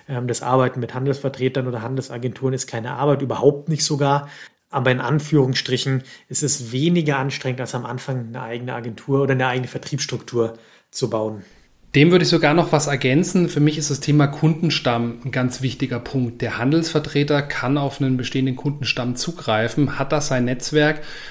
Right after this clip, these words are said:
Speaker 2: Und das ist natürlich für jedes Unternehmen, das in einen neuen Markt einsteigen will, extrem hilfreich. Stellt euch mal vor, ihr kommt in einen neuen Markt, ähm, ihr habt keine Leads, ihr habt keine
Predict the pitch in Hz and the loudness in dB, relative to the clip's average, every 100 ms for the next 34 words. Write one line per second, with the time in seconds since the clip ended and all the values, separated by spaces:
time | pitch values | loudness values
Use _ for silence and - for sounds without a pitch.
0 | - 123 - - 151 151 143 143 - 139 | -10 -8 -4 0 0 2 2 2 0 -2
1 | 120 127 139 151 127 123 120 123 147 143 | 0 2 2 0 -2 0 0 2 4 2
2 | 131 123 117 117 113 101 113 - 117 120 | 0 -2 -2 -2 -2 -4 -6 -6 -4 -2
3 | - 120 120 120 120 120 117 - - - | -2 -2 0 0 0 -2 -6 -10 -8 -8
4 | 113 117 120 113 - 127 135 131 - 101 | -4 -2 0 -2 -2 0 0 0 -6 -8
5 | 98 98 - - 123 120 123 139 123 147 | -8 -14 -16 -8 -4 -2 0 0 2 6
6 | 160 165 165 - 139 - 143 147 143 135 | 6 6 2 -4 -6 -2 -2 0 -2 0
7 | 127 127 123 139 170 - - - 127 127 | 0 2 2 2 0 0 -6 -2 -2 -2
8 | 123 131 - - 135 131 135 175 - 135 | -4 -8 -8 -4 0 0 0 -2 -4 -6
9 | 117 - - 135 131 131 | -6 -8 -4 0 2 0